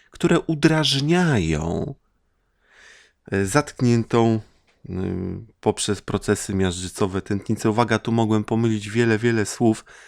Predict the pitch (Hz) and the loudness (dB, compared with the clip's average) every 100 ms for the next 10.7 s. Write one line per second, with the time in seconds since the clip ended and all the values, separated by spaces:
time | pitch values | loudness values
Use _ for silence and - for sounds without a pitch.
0 | - - _ - 123 131 117 113 120 117 | -20 -20 _ -2 0 2 2 2 2 2
1 | 104 107 110 - 135 107 - 107 - 117 | 0 -2 -4 -2 0 0 0 -4 -2 -4
2 | - - 107 120 113 104 98 107 113 92 | -6 -6 -4 -2 -2 -4 -2 -2 -2 -2
3 | 110 110 - 95 - - 87 101 127 _ | -4 -4 -6 -8 -8 -10 -4 -2 -4 _
4 | _ _ _ - - - - - _ _ | _ _ _ -20 -20 -20 -20 -20 _ _
5 | _ _ _ _ _ _ _ _ - 123 | _ _ _ _ _ _ _ _ -2 0
6 | 123 117 - 113 110 104 123 156 147 131 | 4 4 4 2 4 4 4 6 4 0
7 | - 143 135 98 - - 95 90 107 127 | 2 4 4 2 -4 -12 -8 0 2 2
8 | 123 - 131 120 - 101 90 82 - - | 0 0 2 2 0 -6 -4 -2 -6 -10
9 | _ _ _ _ _ - 135 135 135 95 | _ _ _ _ _ 4 8 8 4 -4
10 | 87 85 90 110 117 113 113 | -2 -2 -2 2 4 4 0